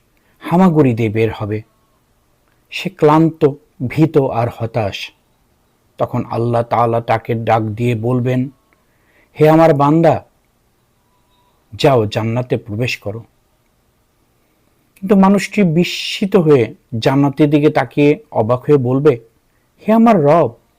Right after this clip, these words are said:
জান্নাত তো ভরে গেছে।" আল্লাহ আবার বলবেন, "যাও জান্নাতে প্রবেশ করো, তোমার জন্য সেখানে দুনিয়ার সমপরিমাণ এবং তার সাথে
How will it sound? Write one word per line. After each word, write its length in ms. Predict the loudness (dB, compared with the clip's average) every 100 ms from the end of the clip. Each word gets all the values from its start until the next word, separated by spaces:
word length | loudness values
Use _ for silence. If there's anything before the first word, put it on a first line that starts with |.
| _ _ _ -8
জান্নাত 400 | -4 -2 -2 0
তো 80 | 0
ভরে 280 | 0 2 2
গেছে।" 320 | 2 0 -10 -18 _ _ _ _ _ _ _ _ _ _ _ _ _ _ _ _ _ _ _ _ _ _ _ _ _ _ _ _ _ _ _ _ _ _
আল্লাহ 280 | 0 2 2
আবার 240 | 4 2
বলবেন, 460 | 4 2 0 -2 -4 -12 _ _ _ _ -12
"যাও 480 | -2 2 2 0 -6 _ -14 -4
জান্নাতে 500 | 0 2 2 0 -2
প্রবেশ 360 | 0 -2 -4
করো, 280 | -6 -8 -8 -10 _ _ _ _ _ _ _ -2
তোমার 260 | 0 0
জন্য 420 | -2 -4 -4 -6 -10
সেখানে 420 | -10 -8 -4 -4 -2
দুনিয়ার 420 | 0 2 2 0
সমপরিমাণ 840 | -4 -4 -2 0 0 0 0 -4 -10 _ _ _ _ -4
এবং 260 | 0 0
তার 220 | 0 -2 -2
সাথে 400 | -6 -6 -4